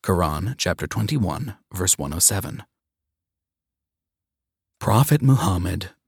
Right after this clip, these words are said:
peace be upon him, was sent to guide humanity back to God. He understood and loved the Holy Quran, living a life based on the principles of the Holy Quran and its standards.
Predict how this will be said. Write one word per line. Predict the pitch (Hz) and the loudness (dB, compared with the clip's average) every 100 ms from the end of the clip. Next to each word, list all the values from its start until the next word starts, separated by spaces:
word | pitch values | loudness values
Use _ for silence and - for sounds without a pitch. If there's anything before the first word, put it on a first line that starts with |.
| - | 0
peace | 123 - | 4 4
be | 147 | 6
upon | 147 - 165 110 | 6 6 4 4
him, | 87 78 - _ _ _ - | 2 -2 -6 _ _ _ -4
was | 92 87 | 0 2
sent | - 127 151 143 - | 4 4 4 2 0
to | |
guide | 117 107 123 165 | 2 4 4 4
humanity | - 170 143 147 117 95 92 | 2 4 4 4 2 0 -2
back | - - 123 - | -4 -4 -4 -2
to | - | -2
God. | - 127 107 - - _ _ _ _ _ _ _ _ _ _ _ | 0 -2 -2 -10 -18 _ _ _ _ _ _ _ _ _ _ _
He | - - | 2 4
understood | 139 139 - - 160 117 - | 4 4 2 2 2 2 0
and | 113 | -2
loved | 101 101 131 107 98 101 | 0 0 0 0 -4 -6
the | 98 | -4
Holy | 117 113 | 0 -2
Quran, | 113 104 107 123 101 - _ _ _ _ | -2 0 0 -2 -6 -12 _ _ _ _
living | - 80 95 95 | -4 -2 0 -2
a | |
life | 90 92 98 104 - | -2 -2 -2 -2 -6
based | 104 90 127 - | -4 0 2 4
on | 123 | 4
the | 120 | 2
principles | - 117 - 104 101 | 4 4 4 0 -2
of | - 135 | -2 0
the | 190 | 2
Holy | 110 85 78 | 2 0 -4
Quran | - 85 82 85 - | -6 -6 -4 -4 -2
and | 107 | 0
its | 123 - | 2 2
standards. | - 135 160 - - - - | 2 2 0 -4 0 2 2